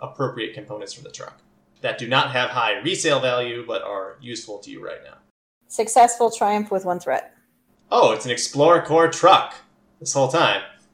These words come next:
Speaker 1: <laughs> The exact same type of component, so it will give you an upgrade, and you can take a strain, but I don't think you're gonna pass out, so.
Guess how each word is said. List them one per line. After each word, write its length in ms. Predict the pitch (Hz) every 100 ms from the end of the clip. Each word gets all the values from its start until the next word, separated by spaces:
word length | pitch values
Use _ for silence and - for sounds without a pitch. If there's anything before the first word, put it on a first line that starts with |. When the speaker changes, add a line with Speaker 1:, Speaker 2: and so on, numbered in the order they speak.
| _ - -
Speaker 1:
<laughs> 300 | 185 - 190 - _ _ _ -
The 160 | 120
exact 380 | 117 117 135 139
same 240 | - 139 131
type 240 | 135 117
of 140 | 104
component, 480 | - 104 117 104 98
so 120 | -
it 40 | 113
will 120 | 113
give 120 | 123
you 120 | 117
an 80 | 104 107
upgrade, 560 | 104 107 98 98 98 _ _ _ _
and 260 | 107 101 98
you 80 | 104
can 80 | -
take 140 | 98
a 40 | 98
strain, 420 | - 110 101 101
but 140 | 101 -
I 60 |
don't 140 | 101 98
think 120 | 104
you're 80 | -
gonna 140 | 98
pass 260 | 110 98 107
out, 240 | 95 92
so. 240 | - 104